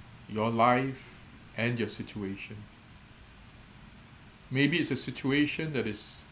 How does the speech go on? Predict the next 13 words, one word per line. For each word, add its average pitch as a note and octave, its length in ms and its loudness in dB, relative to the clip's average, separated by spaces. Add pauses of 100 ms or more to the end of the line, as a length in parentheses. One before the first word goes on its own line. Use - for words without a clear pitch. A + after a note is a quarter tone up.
(240)
very A2 240 -2
dire A#2+ 600 0 (160)
at G#2 220 -10
work, A2+ 240 0 (1500)
just - 260 -6
waiting, A#2+ 680 2 (280)
wanting A#2 640 -2 (840)
to - 60 -14
be - 200 -12
out B2 260 2
of A#2+ 100 -4
a G#2+ 60 -2
jo-, A2 340 -6